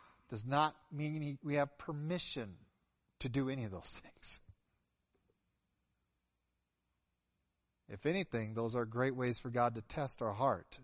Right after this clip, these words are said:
Do we have hearts that are after God's own heart? This man did.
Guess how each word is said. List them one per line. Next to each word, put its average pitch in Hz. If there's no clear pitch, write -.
Do 120
we 123
have 113
hearts -
that 117
are 113
after 117
God's 123
own 107
heart? 90
This 127
man 110
did. 104